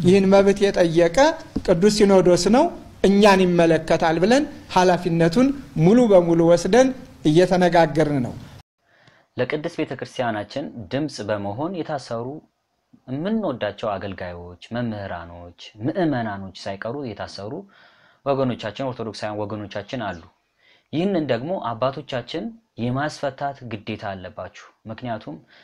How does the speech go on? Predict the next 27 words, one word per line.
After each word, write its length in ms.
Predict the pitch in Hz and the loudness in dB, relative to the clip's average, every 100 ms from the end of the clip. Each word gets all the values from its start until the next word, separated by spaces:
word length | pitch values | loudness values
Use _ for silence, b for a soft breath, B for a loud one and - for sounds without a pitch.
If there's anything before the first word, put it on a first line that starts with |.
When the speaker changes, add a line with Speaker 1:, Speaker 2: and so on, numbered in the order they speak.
| b 123 | b -4
Speaker 2:
እኚህ 380 | 139 156 196 170 123 | -2 -2 -4 -4 -8
ሰዎች፣ 400 | 120 117 131 135 | -8 -6 -6 -8
እነዚህ 340 | 135 139 131 | -8 -6 -6
ግለሰቦች 500 | 113 110 113 127 147 - | -6 -6 -8 -8 -8 -8
ለቅድስት 360 | 110 - 135 | -10 -10 -14
ቤተ 100 | 127 | -14
ክርስቲያናችን 520 | 117 - 110 113 135 98 | -14 -12 -12 -10 -12 -6
ድምጽ 220 | 123 120 | -4 -4
ነው 140 | 98 95 | -10 -4
በቀጥታ 380 | 120 185 - - | -2 -2 -4 -8
የሆኑት፣ 340 | 92 101 101 _ b b b - | -12 -14 -20 _ b b b 2
ለአባቶቻችን 680 | 120 143 135 - 131 123 | 4 4 2 -2 -6 -2
ድምጽ 200 | 117 147 110 | -2 -2 -4
ነው 140 | 104 | -12
የሆኑት። 220 | 92 90 _ b b b | -14 -20 _ b b b
ያም 220 | 123 175 196 | 2 4 4
ደግሞ 180 | 160 180 190 | 0 0 -2
መንግስት 320 | 131 135 - | -2 -4 -6
ላይ 140 | 156 | -6
ኢንፍሉዌንስ 460 | - 123 127 120 104 | -4 -4 -4 -4 -6
አድርጎበታል፣ 540 | 101 92 90 95 92 - b b | -8 -10 -14 -14 -14 -16 b b
ተጽዕኖ 280 | - 160 175 | -2 0 0
ፈጥሮበታል። 600 | 123 120 113 90 101 87 - _ _ _ _ | -2 -2 -6 -8 -12 -16 -20 _ _ _ _
ስለዚህ 240 | - 175 | -2 -2
ተጽዕኖም 380 | 202 170 196 208 | 0 0 0 -2
ስለፈጠረበት 720 | 180 165 170 175 139 139 233 359 | 0 0 0 2 2 2 0 0
አስሯቸዋል። 540 | 349 190 127 - 95 | 0 2 2 -2 -10